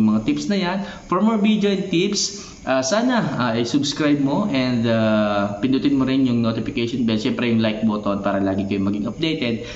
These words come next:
sa lahat ng ganitong klaseng video na po pwedeng makatulong sa buhay pag-ibig nyo. Again,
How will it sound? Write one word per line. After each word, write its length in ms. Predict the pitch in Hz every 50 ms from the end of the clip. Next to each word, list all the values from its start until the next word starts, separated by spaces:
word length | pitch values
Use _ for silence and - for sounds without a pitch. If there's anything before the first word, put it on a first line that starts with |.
| - -
sa 160 | - 160 151
lahat 320 | 147 147 143 139 - -
ng 160 | 131 127 123 120
ganitong 240 | 113 - 117 110
klaseng 400 | 117 123 117 117 - 123 113 110
video 400 | 110 117 110 101 101 101 98 95 98 - - - -
na 80 | 147 143
po 80 | 151 139 143
pwedeng 240 | 139 131 120 120 120 117
makatulong 560 | 107 110 104 110 104 98 98 98 90 92 92 -
sa 160 | - 113 101
buhay 240 | 101 98 95 95 92
pag-ibig 560 | - 98 98 110 104 104 101 107 107 117 135
nyo. 320 | 131 107 92 - - 98 - 123
Again, 400 | 135 160 175 170 165 165 170